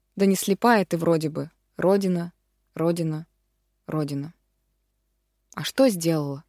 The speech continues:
Быстро и шумно сломала всё до основания, как водится, и выбросила своих детей, как рыбу, на сушу хлюпать жабрами в слепой и глупой надежде на жизнь. Он и хлюпал,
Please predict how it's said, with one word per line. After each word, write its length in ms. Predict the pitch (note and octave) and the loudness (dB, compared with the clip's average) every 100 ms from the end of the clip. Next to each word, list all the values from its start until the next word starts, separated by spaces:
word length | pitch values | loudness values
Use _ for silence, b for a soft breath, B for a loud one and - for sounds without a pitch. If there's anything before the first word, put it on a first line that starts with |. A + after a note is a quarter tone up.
| _ _ _ - | _ _ _ -2
Быстро 400 | F#3 G#3+ - F#3 | 2 2 2 2
и 60 | |
шумно 340 | F3+ G#3+ A3 F3+ | 2 2 2 2
сломала 460 | - F3+ G3+ A3+ | 2 2 4 2
всё 160 | E3+ E3+ | 0 0
до 140 | E3 | 0
основания, 640 | E3 E3+ E3 D#3 C#3+ C#3 C#3+ - | 0 -2 -2 -2 -2 -6 -8 -8
как 180 | D#3+ | -6
водится, 480 | E3 D3 C#3+ - E3 - _ _ _ _ - | -2 -4 -4 -10 -10 -14 _ _ _ _ 0
и 80 | |
выбросила 540 | F3 A#3 G#3 G3 F#3+ F#3 | 2 4 4 2 2 0
своих 340 | - F3 F3 | 2 2 2
детей, 420 | E3 D#3+ F3 E3 - _ _ _ _ | 0 -2 0 0 -4 _ _ _ _
как 240 | F#3 F#3 D#3+ | -4 -2 -2
рыбу, 400 | D#3+ D3 D3 - _ _ _ _ _ _ | 0 -2 -6 -14 _ _ _ _ _ _
на 160 | F3+ E3+ | -2 0
сушу 320 | - G#3+ F3 | 0 0 -2
хлюпать 400 | - F#3 F3 E3+ | -2 0 0 -2
жабрами 560 | E3+ G3 F#3 D#3+ D3 - _ _ | 2 4 4 0 -2 -6 _ _
в 60 | - | -2
слепой 480 | F3 - G#3 G#3+ - _ _ _ - | -2 2 4 4 0 _ _ _ -4
и 80 | F3+ | 0
глупой 360 | F#3+ G#3+ F3+ | 2 2 2
надежде 440 | E3+ D#3+ F3+ E3 E3 | 0 2 0 2 0
на 160 | D#3+ | 0
жизнь. 420 | D#3 D3 C#3 C#3+ _ _ _ _ _ _ _ _ _ _ _ _ | -2 -4 -6 -10 _ _ _ _ _ _ _ _ _ _ _ _
Он 180 | - E4+ | 0 2
и 40 | A#3+ | 2
хлюпал, 680 | E3+ F3+ G#3+ - E3+ D#3+ | 2 2 2 2 2 0